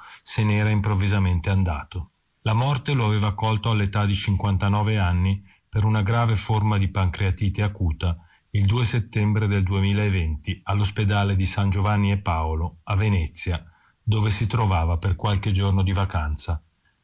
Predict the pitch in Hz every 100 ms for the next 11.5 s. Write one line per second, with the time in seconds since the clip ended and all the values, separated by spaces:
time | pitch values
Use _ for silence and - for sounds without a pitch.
0 | - 110 110 151 151 135 123 127 123 110
1 | 104 104 - 107 92 87 87 92 - 110
2 | 104 107 101 104 98 92 110 104 104 92
3 | 98 92 95 95 85 87 87 95 - -
4 | - 131 117 110 107 - 104 101 104 104
5 | 95 104 98 104 107 101 87 - 101 95
6 | - - - - _ 113 113 117 131 135
7 | 139 127 107 95 110 110 117 110 98 98
8 | 95 98 101 101 95 85 95 90 104 95
9 | 92 90 101 92 98 - 85 - 110 107
10 | 104 - 101 90 92 87 101 98 98 92
11 | 95 90 82 95